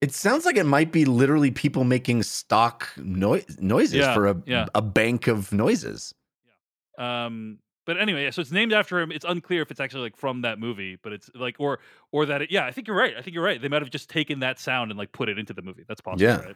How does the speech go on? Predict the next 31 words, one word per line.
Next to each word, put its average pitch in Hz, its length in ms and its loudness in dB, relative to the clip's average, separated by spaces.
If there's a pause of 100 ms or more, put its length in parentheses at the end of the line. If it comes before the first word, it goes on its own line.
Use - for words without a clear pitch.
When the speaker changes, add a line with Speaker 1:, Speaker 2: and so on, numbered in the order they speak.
(120)
Speaker 2:
So 90 240 -20 (420)
anyway, 165 300 -2 (440)
great 220 180 4
job, 202 220 4
blog 170 220 4
dot 165 140 -2
freesound 151 320 -4
dot 123 480 -6
org, 120 300 -2
and 104 280 -8
a, 117 60 -10
a 127 160 -8
little 175 160 4
bit 160 140 4
of 135 80 -2
film 165 200 4
history 135 280 -2
for 113 120 -8
you 104 360 -4
here 113 320 -8
on 98 340 -8
the 98 80 -12
Filmcast. 87 460 -18 (600)
Let's 185 160 2
take 254 140 2
a 220 60 -2
quick 220 160 2
break. 202 180 4
We'll 175 80 -2
be 151 80 -2
back 151 260 0